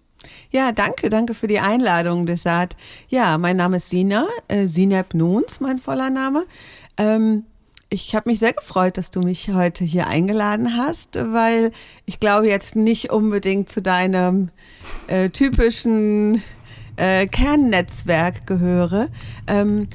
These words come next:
was ich anbiete mit meinem, äh, Startup Into, ähm, ist Finanzcoaching.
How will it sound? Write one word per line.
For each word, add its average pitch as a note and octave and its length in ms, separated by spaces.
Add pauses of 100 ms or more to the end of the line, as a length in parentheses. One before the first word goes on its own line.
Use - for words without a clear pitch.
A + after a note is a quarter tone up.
(160)
was G#3 100
ich C#4 200
anbiete B3+ 760
mit C4 380
meinem, A3 1040
äh, G3+ 220
Startup G#3 500 (160)
Into, C4+ 640 (460)
ähm, F#3+ 520 (480)
ist G#3 360
Finanzcoaching. - 1080